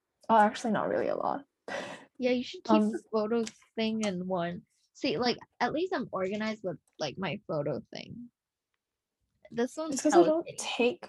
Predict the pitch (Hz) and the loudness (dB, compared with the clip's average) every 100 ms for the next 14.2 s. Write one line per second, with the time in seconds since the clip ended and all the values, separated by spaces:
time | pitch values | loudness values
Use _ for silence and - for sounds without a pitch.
0 | _ - - 208 208 - - - 190 190 | _ -16 2 2 2 -4 -6 -4 0 2
1 | 202 - - - - - - - - _ | 2 0 -8 -4 -6 0 0 0 -6 _
2 | _ _ _ _ 247 247 247 254 254 - | _ _ _ _ 0 4 4 4 0 -6
3 | _ 214 202 202 - - - - - - | _ 4 6 4 0 -8 -14 -10 -12 -12
4 | - - 180 - - _ _ _ _ _ | -8 -2 0 -2 -4 _ _ _ _ _
5 | _ - 220 247 240 - 208 214 - 208 | _ -4 2 2 0 -8 -2 0 0 0
6 | 202 185 214 - _ _ _ _ _ _ | 0 2 0 -2 _ _ _ _ _ _
7 | _ - 247 240 - - - - _ - | _ 2 4 4 4 0 -6 -8 _ 2
8 | 214 - - 196 - 180 - - - - | 2 2 4 6 6 0 2 2 2 2
9 | - 269 262 233 233 233 180 - 92 - | 4 6 6 8 8 6 4 2 2 2
10 | - - _ _ - - 220 208 - - | -4 -16 _ _ -12 4 4 4 0 -6
11 | - - - - 196 180 190 - - 202 | -16 -20 -10 4 4 6 0 -6 2 4
12 | 208 208 190 190 - - - - _ _ | 6 4 0 -2 -8 -18 -20 -20 _ _
13 | _ - - 185 196 226 226 285 320 392 | _ -8 2 4 4 2 0 0 0 0
14 | - | -6